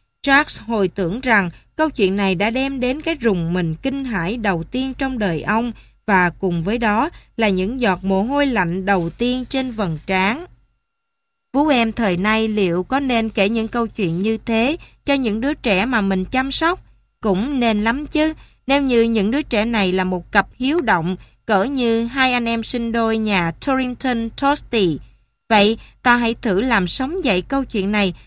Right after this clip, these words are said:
và xem coi chuyện gì sẽ xảy ra.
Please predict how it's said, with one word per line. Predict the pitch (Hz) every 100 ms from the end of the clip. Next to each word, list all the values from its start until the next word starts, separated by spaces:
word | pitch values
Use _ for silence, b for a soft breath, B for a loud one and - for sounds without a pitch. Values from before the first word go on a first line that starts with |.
| B
và | 208 196 180
xem | - 277 277
coi | - 269 269 b b -
chuyện | 214 196 214
gì | 208 180 170
sẽ | - 185
xảy | 208 - 165 226
ra. | 262 247 240 233